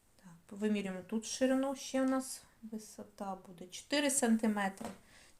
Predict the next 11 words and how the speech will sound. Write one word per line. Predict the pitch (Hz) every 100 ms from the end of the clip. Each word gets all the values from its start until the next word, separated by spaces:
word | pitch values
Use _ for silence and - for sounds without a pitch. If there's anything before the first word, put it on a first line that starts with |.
| -
Зі |
зворотнього | 175 175 170 165 160
боку | 160 160 165
давайте | 180 180 -
будемо | 165 170 175 180
це | - 185
робити, | 190 226 294 - 269 - - - - - - _ _
тому | 202 185
що | 180 190
креслимо | 190 202 190 190 185
олівцем. | 180 180 - 240